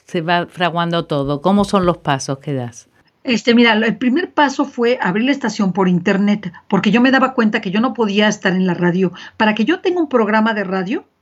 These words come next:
Speaker 2: tengo que comprarlo, ¿sí? Para que yo te-, oye, para que yo tenga una, una tel-, una radio aquí en México, tengo que concesionarla, la radio. Entonces, hay una, un, un, una concesión que te dura diez, veinte años, quince años, y tienes que pagar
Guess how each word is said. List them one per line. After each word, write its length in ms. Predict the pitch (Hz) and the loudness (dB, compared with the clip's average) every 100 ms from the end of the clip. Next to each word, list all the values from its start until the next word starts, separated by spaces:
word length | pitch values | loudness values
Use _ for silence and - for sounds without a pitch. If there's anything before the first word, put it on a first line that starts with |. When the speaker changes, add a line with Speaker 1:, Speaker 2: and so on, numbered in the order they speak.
| _ _ _ - | _ _ _ -2
Speaker 2:
tengo 180 | 226 | -2
que 120 | 220 220 | 0 -2
comprarlo, 520 | 180 175 170 147 143 _ _ _ _ _ _ - | -2 0 -2 -4 -12 _ _ _ _ _ _ -10
¿sí? 320 | - 294 - - - | 0 0 -2 -14 -2
Para 220 | 208 208 | 0 0
que 100 | 226 | 0
yo 180 | 294 370 | -2 -2
te-, 200 | 339 - | -6 -6
oye, 180 | 190 - _ 190 | -6 -8 _ -4
para 160 | 214 | -2
que 60 | 208 | 0
yo 60 | 294 | -2
tenga 140 | 339 | -4
una, 240 | 339 302 | 0 0
una 220 | 262 254 277 | 0 -4 -4
tel-, 180 | 233 | -4
una 200 | 226 254 | -2 -2
radio 400 | 247 208 196 220 | 0 0 0 -2
aquí 160 | 190 - | -2 -4
en 180 | 226 226 | -6 -6
México, 400 | _ - - - | _ -10 -8 -4
tengo 180 | 269 233 | -2 0
que 140 | 233 - | -2 -2
concesionarla, 800 | 190 190 180 196 196 170 151 - _ _ _ - | -2 -2 0 2 2 0 -4 -10 _ _ _ -4
la 140 | 208 | 0
radio. 400 | 190 208 180 143 _ _ _ _ - | 2 2 0 -6 _ _ _ _ -20
Entonces, 300 | _ 247 262 - - - | _ -10 -10 -10 -14 -2
hay 160 | 262 | 0
una, 160 | 302 302 262 | 2 -2 -4
un, 160 | 254 | -8
un, 160 | 254 247 | -6 -8
una 300 | 247 247 285 | -6 -4 -4
concesión 560 | 285 262 294 294 294 370 | -4 -4 -2 2 2 2
que 100 | - | -4
te 120 | 208 | -2
dura 240 | 190 226 | 2 2
diez, 420 | 214 226 226 247 214 | 4 4 4 2 2
veinte 320 | 190 180 208 | 0 2 2
años, 240 | 208 233 | 2 -2
quince 300 | 220 214 208 | -2 -2 0
años, 840 | 190 226 214 220 214 214 202 269 277 | 0 0 0 -2 0 0 2 0 -2
y 60 | |
tienes 220 | 208 196 | -2 0
que 80 | 320 | 0
pagar 340 | 294 208 220 | 0 0 -2